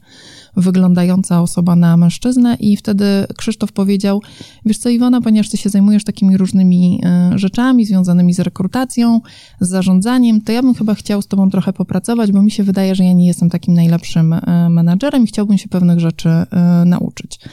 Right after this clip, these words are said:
I wtedy umówiliśmy się na spotkania indywidualne, ponieważ ja jestem certyfikowana w różnych narzędziach psychometrycznych, czyli takich, które mówią, że jak wypełnię kwestionariusz, to mam pewnego rodzaju wiedzę o sobie,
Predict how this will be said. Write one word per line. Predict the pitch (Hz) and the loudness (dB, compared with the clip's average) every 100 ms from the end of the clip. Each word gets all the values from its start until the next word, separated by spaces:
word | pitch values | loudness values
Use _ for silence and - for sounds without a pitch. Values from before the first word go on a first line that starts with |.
| - - - - - | -20 -20 -20 -20 -8
I | 233 | -4
wtedy | 294 302 | -2 0
umówiliśmy | 269 240 220 226 - 220 | 2 2 0 0 0 -2
się | - 202 196 | 0 0 2
na | 185 185 185 | 2 0 -2
spotkania | - - 196 190 | -6 -4 0 2
indywidualne, | 180 180 180 175 170 165 165 196 262 - | 2 0 -2 -2 0 2 2 2 0 0
ponieważ | 202 202 196 | 0 0 0
ja | 202 | -2
jestem | 196 196 | -2 -2
certyfikowana | 190 185 - 196 - 190 214 214 | -2 -4 -6 -12 -6 -2 0 0
w | 202 | 0
różnych | 214 214 196 | 0 0 0
narzędziach | 190 208 202 175 | 0 2 0 -2
psychometrycznych, | - 180 175 175 175 - - 196 214 | -6 -8 -2 0 0 -6 -6 -2 -2
czyli | - 190 | -4 -6
takich, | 208 202 190 | -6 -6 -8
które | - 196 185 | -4 0 2
mówią, | 190 196 190 180 | 2 2 0 0
że | 180 190 - _ _ - | -2 -4 -10 _ _ -6
jak | 185 | -4
wypełnię | 190 - 208 214 196 | -4 -4 -2 -2 -2
kwestionariusz, | - 185 - 185 196 196 185 | -6 -6 -2 0 0 -2 -2
to | 180 | 0
mam | 180 180 | 0 0
pewnego | 180 185 180 | 0 0 0
rodzaju | 180 180 180 175 | -2 -2 0 0
wiedzę | 190 190 180 | 0 0 0
o | 170 | -2
sobie, | - 190 190 | -4 -2 -2